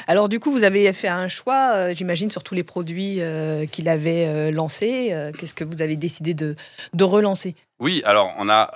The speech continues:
Speaker 2: réussi à retrouver, euh, des catalogues, euh, commerciaux, à travers les publicités aussi qu'on avait dans les journaux. Euh, donc, on est arrivé à vingt, vingt-cinq références assez identifiées. On n'a pas retrouvé toutes les formules,
Speaker 1: Ouais, ouais.
Speaker 2: mais une bonne partie.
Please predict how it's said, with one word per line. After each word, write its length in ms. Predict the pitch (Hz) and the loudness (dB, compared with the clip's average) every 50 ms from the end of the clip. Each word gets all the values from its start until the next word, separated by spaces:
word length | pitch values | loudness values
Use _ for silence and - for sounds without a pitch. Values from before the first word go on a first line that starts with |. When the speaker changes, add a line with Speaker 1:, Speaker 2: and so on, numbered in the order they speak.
| - 82 | -10 -6
Speaker 2:
réussi 360 | 101 107 113 113 110 - - | -2 2 2 2 2 2 4
à 60 | 139 110 | 4 4
retrouver, 560 | 101 101 98 - 101 95 101 107 107 107 101 | 4 2 -4 -6 -8 -4 0 2 2 4 4
euh, 400 | 90 85 85 82 80 76 73 76 - - 82 - - | 4 2 2 0 0 -2 -4 -8 -12 -18 -16 -8 -6
des 100 | 87 87 | -4 -2
catalogues, 540 | 92 85 - 85 82 107 156 196 208 175 - _ _ _ - 82 | 0 0 0 2 2 2 2 2 -2 -10 -14 _ _ _ -10 -6
euh, 220 | 82 78 76 73 | -4 -4 -4 -6
commerciaux, 640 | - 76 73 80 80 - - - 135 151 165 170 _ _ _ _ _ _ _ _ _ - | -6 -8 -6 -6 -6 -6 -4 -4 -2 -2 -4 -6 _ _ _ _ _ _ _ _ _ 0
à 120 | 95 90 | 0 0
travers 240 | - 107 104 104 101 | 0 0 0 0 0
les 100 | 101 95 | 0 0
publicités 640 | - 127 123 127 127 - - 131 123 135 143 147 | -4 -8 -8 -8 -6 -6 -6 -6 -4 -2 -2 -2
aussi 280 | 139 117 110 - 123 120 | -2 -4 -4 -6 -6 -4
qu'on 140 | - 95 90 | -4 -2 -2
avait 180 | 87 87 87 80 | -2 -2 -4 -6
dans 100 | 87 82 | -6 -6
les 120 | 82 85 | -6 -6
journaux. 680 | 85 98 90 90 95 104 110 113 120 123 127 127 123 101 | -6 -6 -4 -4 -2 -2 -2 -2 -2 -2 -4 -4 -6 -8
Euh, 100 | 76 71 _ - _ _ _ _ _ - | -8 -10 _ -20 _ _ _ _ _ -14
donc, 200 | - 87 82 - | -12 -12 -8 -4
on 320 | 87 85 90 90 87 87 | -4 -4 -2 -4 -2 2
est 20 | 87 | 2
arrivé 800 | 85 87 87 87 85 80 82 90 95 98 98 101 101 101 98 | 2 2 2 0 -6 -4 -2 -2 0 0 2 2 2 2 2
à 240 | 90 78 82 82 87 85 82 78 | 4 4 6 6 4 4 2 0
vingt, 400 | 80 78 80 92 98 101 101 98 | -2 0 2 2 4 4 2 2
vingt-cinq 400 | 85 82 90 87 - - 98 87 - | 0 0 -2 -4 -4 -8 -10 -8 -8
références 640 | 92 82 - - 80 80 95 117 135 - - - _ _ _ _ _ _ _ _ _ _ _ - | -8 -8 -6 -6 -4 -2 -2 -2 -4 -6 -10 -18 _ _ _ _ _ _ _ _ _ _ _ -8
assez 220 | - 78 - 90 82 | -8 -6 -4 -6 -4
identifiées. 440 | 78 82 80 - - 143 - 117 | -4 -4 -6 -6 -6 -4 -2 -2
On 40 | 120 | 0
n'a 80 | 95 76 | 0 0
pas 140 | - 90 85 | 0 0 -2
retrouvé 400 | 95 90 - - 87 85 85 - | -2 -4 -8 -10 -10 -10 -10 -10
toutes 140 | - 82 | -10 -8
les 100 | 80 82 | -8 -8
formules, 440 | - - 78 73 80 85 95 117 120 | -4 -4 -4 -4 -2 -2 -2 -2 -2
Speaker 1:
Ouais, 160 | - - - | -2 -6 -8
ouais. 100 | - - - | -10 -10 -8
Speaker 2:
mais 220 | 78 78 78 78 76 | -4 -4 -2 -2 -2
une 260 | 76 73 76 73 73 | -4 -6 -6 -8 -8
bonne 220 | 71 76 76 76 | -8 -10 -10 -6
partie. 500 | - 78 80 - - 107 113 127 139 135 | -4 -4 -4 -4 -6 -8 -6 -6 -6 -8